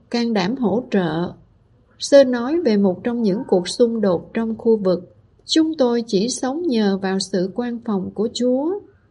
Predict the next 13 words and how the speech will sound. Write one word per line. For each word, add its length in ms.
Bom 360
rơi 240
xung 300
quanh 280
tu 180
viện 300
của 120
chúng 240
tôi, 420
cách 200
nhau 380
vài 240
mét, 300